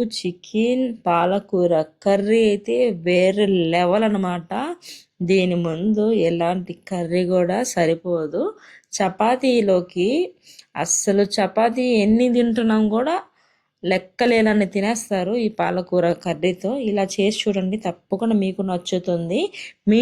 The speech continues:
ఇంట్లో వాళ్ళకు కూడా నచ్చుతుంది. మీకు ఎలా కుదిరిందో ఈ కర్రీ కామెంట్ అయితే తప్పకుండా చూ-, చేయండి. ఇప్పుడు స్టవ్ ఆఫ్ చేసేసి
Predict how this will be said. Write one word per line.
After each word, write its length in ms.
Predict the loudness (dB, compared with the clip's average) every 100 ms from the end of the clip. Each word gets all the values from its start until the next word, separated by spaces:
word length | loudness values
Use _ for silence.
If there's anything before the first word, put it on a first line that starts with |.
| 4
ఇంట్లో 360 | 4 2 2 2
వాళ్ళకు 420 | 4 2 2 -2 0
కూడా 220 | 0 0
నచ్చుతుంది. 680 | -4 -4 -8 -8 -8 -6 -8 -8 -18 -20 -2
మీకు 320 | 2 2 2 2
ఎలా 260 | 2 4 2 2 -2 0
కుదిరిందో 640 | 0 2 0 0 0 0 0
ఈ 100 | 0 -2
కర్రీ 380 | -6 -4 -4 -6 -4
కామెంట్ 440 | -4 -2 -2 -2
అయితే 180 | -4 -4
తప్పకుండా 640 | -8 -8 -8 -2 0 0 0
చూ-, 260 | -2 -4 -4
చేయండి. 540 | -2 0 0 0 0 -2 -4 _ _ _
ఇప్పుడు 300 | _ -6 -2
స్టవ్ 360 | 0 0 2 4
ఆఫ్ 240 | 4 0 -2
చేసేసి 640 | -4 -2 -2 -2 -2 0